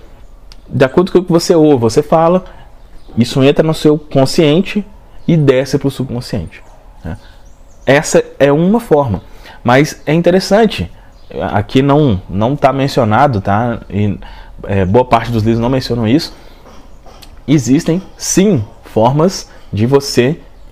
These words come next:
meio que encurtar esse caminho, né? Ou seja, de você falar direto com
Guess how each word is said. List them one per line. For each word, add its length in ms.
meio 180
que 140
encurtar 580
esse 200
caminho, 480
né? 180
Ou 80
seja, 320
de 100
você 420
falar 520
direto 600
com 280